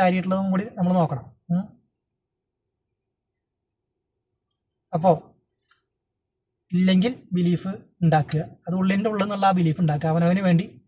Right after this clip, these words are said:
അവനവന് വേണ്ടപ്പെട്ടവർക്ക് വേണ്ടി എന്ത് ചെയ്യണം? അവനവൻ തന്നെയാണ് അതിന് തയ്യാറായിട്ട് മാറേണ്ടത്. ഇതൊരു പ്രധാനപ്പെട്ട കാര്യം തന്നെയാണ്. പറഞ്ഞു വന്ന രീതികൾ പല വഴിക്കായി വന്നിട്ടുണ്ടാവും. പക്ഷേ ഈ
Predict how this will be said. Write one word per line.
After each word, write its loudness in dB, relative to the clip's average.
അവനവന് 2
വേണ്ടപ്പെട്ടവർക്ക് 2
വേണ്ടി 4
എന്ത് 4
ചെയ്യണം? 2
അവനവൻ 0
തന്നെയാണ് 2
അതിന് 0
തയ്യാറായിട്ട് -2
മാറേണ്ടത്. -4
ഇതൊരു -2
പ്രധാനപ്പെട്ട 0
കാര്യം 0
തന്നെയാണ്. 0
പറഞ്ഞു 0
വന്ന 0
രീതികൾ -2
പല 2
വഴിക്കായി 0
വന്നിട്ടുണ്ടാവും. 2
പക്ഷേ 0
ഈ -6